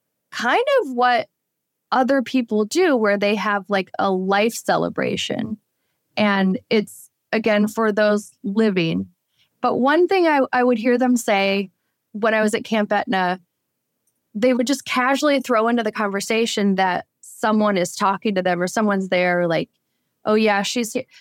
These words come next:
But it would be someone who had already died, and they would just speak about them as if they're still in the room and they hadn't really gone anywhere. And it was normal to be hearing from them as they're in the room.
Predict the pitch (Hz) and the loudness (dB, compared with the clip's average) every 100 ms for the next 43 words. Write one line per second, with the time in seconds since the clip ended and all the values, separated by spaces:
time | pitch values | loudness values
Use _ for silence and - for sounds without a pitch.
0 | _ 269 262 247 277 269 294 285 262 262 | _ 0 2 2 0 0 2 2 2 2
1 | 233 - 247 214 196 196 208 185 160 180 | 0 -6 -6 -2 0 0 0 0 0 0
2 | 247 254 _ _ 226 233 247 247 262 - | -4 -6 _ _ 0 2 2 0 -2 -4
3 | 294 311 330 233 220 196 196 214 214 - | -2 0 0 0 0 0 0 -2 -2 -2
4 | 208 - 226 214 196 185 196 196 196 190 | -4 0 0 2 0 0 0 0 -2 -6
5 | _ _ _ _ - 208 190 185 190 202 | _ _ _ _ -4 0 0 2 0 0
6 | 196 190 170 180 185 233 240 240 226 220 | -2 -2 -2 -2 0 0 2 2 2 0
7 | 214 214 208 208 - 185 175 170 160 - | 0 2 2 0 -2 -2 0 0 -2 -8
8 | _ 202 175 196 175 196 208 233 233 233 | _ -2 0 0 0 0 2 2 2 0
9 | 226 - - 214 202 190 185 _ - 196 | -2 -6 -2 0 2 0 -4 _ -6 -2
10 | 196 185 - _ _ _ - - 190 220 | 0 0 -4 _ _ _ -8 -2 2 2
11 | 247 254 240 - _ - 254 247 254 247 | 2 0 -2 -6 _ -6 0 2 4 4
12 | 262 262 - 214 220 226 - 220 208 180 | 4 2 2 -2 0 0 0 0 0 0
13 | 185 247 | 2 2